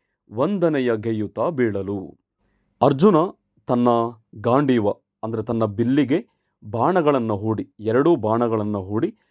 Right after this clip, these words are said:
ಭೀಷ್ಮರ ಪಾದಗಳಿಗೆ "ಇದು ವಂದನೆ" ಎನ್ನುತ್ತಾ ಆ ಬಾಣಗಳನ್ನ ಬಿಡ್ತಾನೆ. ಹೀಗೆ ಬಂದಂತಹ ಎರಡು ಬಾಣಗಳು ಭೀಷ್ಮರಿದ್ದಂತಹ ಸ್ಥಳಕ್ಕೆ ಬಂದು ಭೀಷ್ಮರ ಪಾದಗಳ ಅಡಿಯಲ್ಲಿ ವಂದನೆಯನ್ನ ಮಾಡುತ್ತಾ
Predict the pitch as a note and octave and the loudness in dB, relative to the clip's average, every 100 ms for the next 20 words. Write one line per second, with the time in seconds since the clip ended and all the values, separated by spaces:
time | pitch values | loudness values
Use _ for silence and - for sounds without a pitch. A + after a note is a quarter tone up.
0 | _ _ A2 C3 G#3 - E3+ D3+ A2+ A2 | _ _ -4 -2 -2 -2 0 0 -2 -2
1 | B2 C#3 B2 A#2 C3+ - _ _ _ B2 | 0 2 0 0 -4 -6 _ _ _ -4
2 | B2+ G#2 A#2 E3 D#3+ B2+ A2+ G2 - _ | -2 0 2 4 2 2 -2 -6 -14 _
3 | _ A#2 A2 G#2+ D#3 B2 - _ - A2+ | _ -8 -8 -4 -2 -2 -6 _ -6 -6
4 | A2 A2+ D#3 C#3 G#2+ G#2+ F3 D3+ A2 G#2+ | -2 -2 0 0 -2 -2 0 0 -2 -8
5 | - _ _ _ _ _ - E3+ A3+ F3 | -12 _ _ _ _ _ -10 -6 0 2
6 | A2+ B2 C3+ C3 A2 B2 C#3 - - G#2 | 2 0 0 -2 -2 -2 -2 -4 -10 -4
7 | A2+ D#3+ G#3 B2 A2 G#2+ G#2 D3+ C#3+ - | 0 2 2 0 -2 -2 0 0 -2 -6
8 | _ _ - A2 C3+ G3+ - E3 C3 G#2+ | _ _ -18 -4 -4 -2 0 0 2 0
9 | A2+ A2+ A2+ A2 A2 G#2+ G#2 A#2 G2+ G#2+ | -2 -4 -6 -6 -2 -2 -2 -6 -6 -4
10 | G#3 - _ _ - A2 C3 E3 D3+ C3+ | -4 -6 _ _ -12 -2 -2 -2 -2 0
11 | E3+ - _ _ A2+ A2 D#3 D#3 F3 E3 | 0 -4 _ _ -6 -2 0 0 2 2
12 | - A#2 G#2+ C#3+ D3 D3+ _ _ G#2 B2+ | 0 -2 -2 -2 -2 -6 _ _ -6 -4
13 | F#3+ G#3+ G3+ E3 C#3 A2+ G#2 G2+ G2 | 0 0 0 0 0 -2 -2 -6 -4